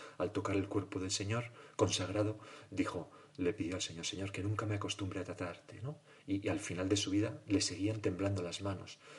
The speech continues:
cuando cogía la sagrada forma, el cuerpo de Cristo, ¿no? Eso es un temor, es ante, ante la,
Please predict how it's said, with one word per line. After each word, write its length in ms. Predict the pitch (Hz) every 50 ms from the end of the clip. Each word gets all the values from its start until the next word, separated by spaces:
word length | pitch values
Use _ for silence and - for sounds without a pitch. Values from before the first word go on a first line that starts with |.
| - -
cuando 240 | - - 87 85 90
cogía 340 | - 90 - - 95 90 87
la 100 | 87 87
sagrada 360 | - - 95 90 85 85 82
forma, 440 | - - 98 98 98 - - - - - _ _ - - - _
el 100 | - -
cuerpo 300 | - - 92 - - -
de 120 | 80 78 -
Cristo, 360 | - - 98 98 - - - -
¿no? 160 | 98 123 135 - - _ _ _ - - - - -
Eso 400 | 127 131 - - - 104 98 101
es 180 | 98 98 - -
un 160 | 95 87 -
temor, 360 | - 92 92 95 98 95 - - - - - - - - - - - - -
es 280 | 92 - - - - - - - -
ante, 420 | - 95 90 - - 90 87 87 - -
ante 220 | 101 - - -
la, 120 | 80 80